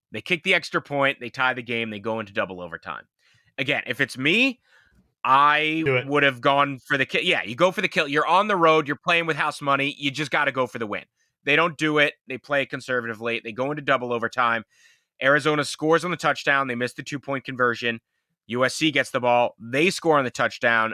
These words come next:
Speaker 1: They miss the conversion. So it goes into third overtime. And with the new rules, starting in triple overtime, it is just a two-point conversion shootout.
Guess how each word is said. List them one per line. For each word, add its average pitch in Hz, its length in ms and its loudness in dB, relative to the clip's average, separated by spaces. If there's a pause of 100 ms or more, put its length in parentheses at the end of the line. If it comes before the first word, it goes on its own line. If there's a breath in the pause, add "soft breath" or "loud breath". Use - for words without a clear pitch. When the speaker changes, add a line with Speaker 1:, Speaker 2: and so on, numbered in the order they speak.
Speaker 1:
They 127 260 0
miss 180 200 0
the 127 100 -12
conversion. 107 500 0 (240 soft breath)
So 127 140 -4
it 123 80 -4
goes 139 240 0
into 160 120 -2
third 240 380 4
overtime. 120 540 0 (140)
And 107 140 -10
with 123 140 -4
the 143 80 -4
new 151 160 0
rules, 165 500 4 (380 soft breath)
starting 127 360 0
in 156 60 -4
triple 233 400 2
overtime, 135 680 2 (460)
it 156 160 2
is 139 140 -2
just 160 520 0
a 143 120 -4
two-point 160 420 0
conversion 123 420 -2
shootout. - 380 -4